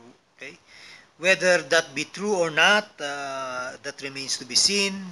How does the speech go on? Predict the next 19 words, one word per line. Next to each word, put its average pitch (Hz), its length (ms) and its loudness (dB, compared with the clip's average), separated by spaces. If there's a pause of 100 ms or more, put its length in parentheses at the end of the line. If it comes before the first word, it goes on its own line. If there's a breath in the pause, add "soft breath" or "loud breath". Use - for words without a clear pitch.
Marami 127 400 -2
ng 139 160 -4
mga 131 480 -10
ganyang 131 480 -4
mga 127 460 -8 (240)
pagsasabi 131 500 -2
nung 127 140 -14
araw, 139 580 -2 (540 loud breath)
pero 135 240 -8
nauuwi 135 560 -4 (160)
sa, 117 480 -6 (560 loud breath)
sa - 200 -10
wala 131 320 0
ring, 127 240 -8 (160)
ah, 120 200 -8
saysay. 117 600 0 (640)
Okay? 71 200 -20 (560 loud breath)
But 123 160 -20
definitely, 226 720 0